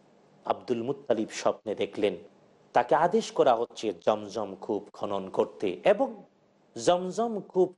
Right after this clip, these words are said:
কোন জায়গায় তাও স্বপ্নে তাকে নিশ্চিত করে দেখিয়ে দেয়া হলো। স্বপ্ন দেখলেন আব্দুল মুত্তালিব, জাগ্রত হলেন ঘুম থেকে, সকালবেলা নিজেই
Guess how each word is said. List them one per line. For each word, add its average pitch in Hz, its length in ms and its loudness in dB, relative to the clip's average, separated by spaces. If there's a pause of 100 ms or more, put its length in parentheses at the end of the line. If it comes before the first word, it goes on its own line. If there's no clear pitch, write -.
কোন 226 260 4
জায়গায় 175 480 6
তাও 160 360 6
স্বপ্নে 131 400 -2
তাকে 117 200 2
নিশ্চিত 120 540 -4
করে 101 160 4
দেখিয়ে 104 360 0
দেয়া 95 240 0
হলো। 95 260 -8 (440)
স্বপ্ন 107 380 -2
দেখলেন 104 480 -2
আব্দুল 101 340 -6
মুত্তালিব, 92 500 -2 (520)
জাগ্রত 160 420 2
হলেন 104 380 -2
ঘুম 101 240 -10
থেকে, 98 360 -6 (720)
সকালবেলা 175 760 4
নিজেই 143 600 2